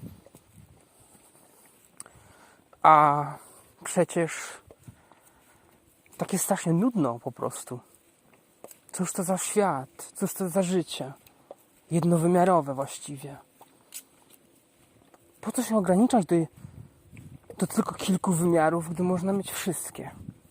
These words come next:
Rozumiesz? Pewnego dnia,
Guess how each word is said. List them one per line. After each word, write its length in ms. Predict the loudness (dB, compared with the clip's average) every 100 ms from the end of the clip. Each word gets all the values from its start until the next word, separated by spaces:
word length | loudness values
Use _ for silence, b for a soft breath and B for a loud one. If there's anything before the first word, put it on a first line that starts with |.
| _ -20 -20 -20 -16 -2
Rozumiesz? 640 | 2 6 6 4 -4 -12 -20 -20 -20 -20 -20 _ _ -20 -20 -20 -20 -6
Pewnego 380 | 0 4 4 2
dnia, 340 | 0 -2 -2